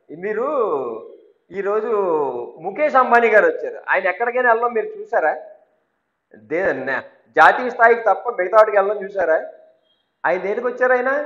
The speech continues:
వైఎస్ జగన్మోహన్ రెడ్డి పాలన మీద, ఆయన చేస్తున్న అభివృద్ధి మీ-, ఆయన నమ్మాడు కనుకే, కల్లారా చూస్తున్నాడు కాబట్టే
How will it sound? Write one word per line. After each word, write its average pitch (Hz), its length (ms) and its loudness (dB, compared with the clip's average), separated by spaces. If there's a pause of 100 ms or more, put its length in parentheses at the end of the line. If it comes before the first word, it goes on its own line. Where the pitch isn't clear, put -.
(680)
వైఎస్ 160 400 -6 (140)
జగన్మోహన్ 196 600 -2
రెడ్డి 196 160 -4
పాలన 185 400 4
మీద, 196 260 4
ఆయన 185 280 8
చేస్తున్న 190 300 -2
అభివృద్ధి 196 400 2
మీ-, 196 320 -4 (360)
ఆయన 165 220 6
నమ్మాడు 160 560 6
కనుకే, 214 520 4
కల్లారా 208 500 6 (140)
చూస్తున్నాడు 214 460 4
కాబట్టే 202 520 2